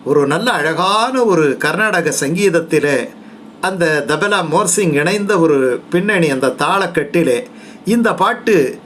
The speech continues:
இப்பொழுது நம்ம கேட்கும்போது கூட, ஒரு கிட்டத்தட்ட ஒரு அறுபது, எழுபது வயதுக்கு முன்னாலே நமக்கு அப்படியே இட்டு சென்று அந்த பழைய நினைவுகளை ஆழ்த்தி விடுகின்ற மிக அற்புதமான பாட்டு. ஆனா, அந்த வரிகள், அந்த அர்த்தங்கள்,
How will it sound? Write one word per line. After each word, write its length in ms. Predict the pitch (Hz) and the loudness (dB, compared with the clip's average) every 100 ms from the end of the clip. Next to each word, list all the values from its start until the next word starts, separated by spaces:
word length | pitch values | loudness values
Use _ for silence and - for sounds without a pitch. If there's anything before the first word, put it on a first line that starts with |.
| - | -8
இப்பொழுது 520 | 160 220 - 311 294 254 | -2 -2 0 0 2 2
நம்ம 380 | 233 208 190 156 131 - - - - - - | 0 -2 0 0 -2 -6 -16 -20 -20 -20 -4
கேட்கும்போது 600 | 233 285 277 247 214 190 | 0 2 0 0 2 2
கூட, 200 | 185 247 165 123 - - - - - - 123 | 2 0 0 -2 -4 -10 -20 -20 -20 -12 -2
ஒரு 240 | 151 160 | 2 2
கிட்டத்தட்ட 460 | 170 185 226 330 302 | 0 0 0 0 0
ஒரு 120 | 247 | 2
அறுபது, 460 | 156 214 233 220 | 0 0 0 0
எழுபது 320 | 208 190 180 165 | 2 2 2 2
வயதுக்கு 460 | 190 254 254 202 | 2 2 0 -2
முன்னாலே 680 | 185 202 220 202 180 143 123 | -2 0 0 2 2 2 0
நமக்கு 300 | 135 170 170 | 0 0 0
அப்படியே 360 | 147 196 240 254 | -2 -2 0 2
இட்டு 360 | 175 - 254 | 2 0 0
சென்று 260 | - 190 233 | 0 0 0
அந்த 180 | 214 165 | 0 -2
பழைய 400 | 156 185 240 214 | 0 0 2 0
நினைவுகளை 580 | 180 254 294 254 240 202 | 0 0 2 2 2 2
ஆழ்த்தி 360 | 165 208 - | 0 -4 -2
விடுகின்ற 440 | 175 175 170 175 202 | 0 2 0 -2 0
மிக 240 | 147 147 | 0 0
அற்புதமான 540 | 123 165 175 196 226 | -2 -2 0 0 0
பாட்டு. 360 | 143 120 - 107 - - - | -2 -4 -6 -12 -14 -12 -4
ஆனா, 160 | 226 | -2
அந்த 200 | 233 165 127 | 0 -2 0
வரிகள், 720 | 208 262 339 185 175 127 110 - | 2 2 2 2 0 -2 -8 -6
அந்த 220 | 165 156 | -2 -2
அர்த்தங்கள், 760 | 175 - 294 269 170 123 107 | -2 -4 -4 0 0 -2 -6